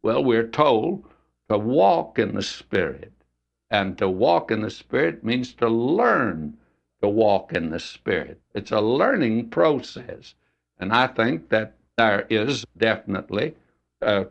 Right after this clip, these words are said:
time of growth in a Christian's life. That's the reason that he keeps us down here, is that we might grow. And actually, the business of the church is to produce fruit,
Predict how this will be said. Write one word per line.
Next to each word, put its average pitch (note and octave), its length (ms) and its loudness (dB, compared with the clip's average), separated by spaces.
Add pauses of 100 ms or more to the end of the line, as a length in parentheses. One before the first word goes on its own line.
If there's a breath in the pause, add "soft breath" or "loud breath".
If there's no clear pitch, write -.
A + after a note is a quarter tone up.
time G#2+ 480 0
of G2 300 -2
growth C#3 680 0
in F2+ 280 -8 (120)
a - 100 -8
Christian's - 720 -6
life. C3+ 360 4 (420 soft breath)
That's A2 200 -2
the B2 80 2
reason A#2 380 2
that G2 120 0
he G#2+ 80 -4
keeps A#2+ 460 -2
us A2+ 220 -2
down B2+ 500 2
here, F2+ 240 -2
is F#2 260 -4
that A2+ 200 -2
we A2+ 160 2
might G2+ 380 0 (260)
grow. B2+ 420 2 (420)
And C3+ 140 2
actually, C3 460 2
the G2 120 0
business G#2 640 -2
of G2 140 -2
the F#2 120 -4
church - 580 0
is F#2 240 -4 (360)
to G2 200 0 (100)
produce B2 720 0
fruit, G#3 440 4